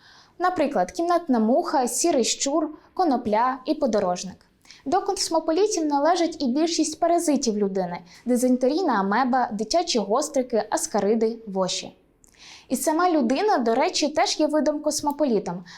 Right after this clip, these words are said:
адже мешкає майже на усіх доступних точках планети. Варто зазначити, що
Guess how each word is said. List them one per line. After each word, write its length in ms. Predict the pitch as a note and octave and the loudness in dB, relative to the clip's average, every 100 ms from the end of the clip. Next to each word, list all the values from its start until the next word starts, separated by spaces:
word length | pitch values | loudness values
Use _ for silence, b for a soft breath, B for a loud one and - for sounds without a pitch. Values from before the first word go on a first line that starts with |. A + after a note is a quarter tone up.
| B | B
адже 240 | B3+ C4+ | 0 2
мешкає 520 | C#4+ D4 C#4+ D4+ C#4+ | 2 0 0 2 2
майже 360 | C#4 C#4 C4+ C#4 | 4 2 2 2
на 200 | C4 A#3+ | 2 2
усіх 360 | A#3+ A#3 E4+ E4 | 0 -2 -2 0
доступних 540 | C4+ C#4 C4+ C4 A#3+ | 0 0 -2 0 0
точках 420 | B3 A#3 - G#3+ | -2 -4 -4 -8
планети. 500 | - G#3 G3 F3+ - - _ B B B | -4 -2 -2 -6 -12 -20 _ B B B
Варто 260 | - A4 F#4 | -2 0 0
зазначити, 600 | C#4+ C#4 F#4 A4+ F4+ C#4 | 0 0 0 -2 -2 0
що 400 | B3+ - E4 F4+ | -2 0 0 0